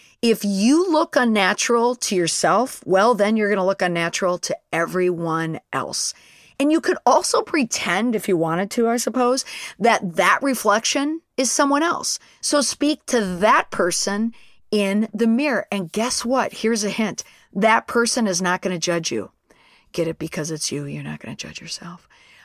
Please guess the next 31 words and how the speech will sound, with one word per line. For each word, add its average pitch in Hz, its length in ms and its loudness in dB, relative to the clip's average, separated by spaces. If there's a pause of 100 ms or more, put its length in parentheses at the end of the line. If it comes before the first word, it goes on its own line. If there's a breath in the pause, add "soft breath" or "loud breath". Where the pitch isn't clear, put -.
Okay. 208 300 0 (300 loud breath)
Now, 226 400 4
that 233 340 4
is 359 160 -2
a 320 60 -2
tip 202 360 0 (100)
that 185 360 0
can 214 320 0
be 208 180 -2
distracting 180 680 -2
to 170 80 -2
some 160 260 -4
people, 196 320 0
I 190 100 2
suppose. 185 480 -2
If - 140 -4
you 311 100 0
<laughs> 262 120 -2
have 370 200 2
a 330 80 6
mirror, 254 380 4
you'll 233 340 4
be 220 220 2
looking 214 360 2
back 180 280 2
and 196 100 -6
forth 175 240 2
like, - 180 2
"Who's 220 200 0
that? 392 280 4
Oh, - 140 6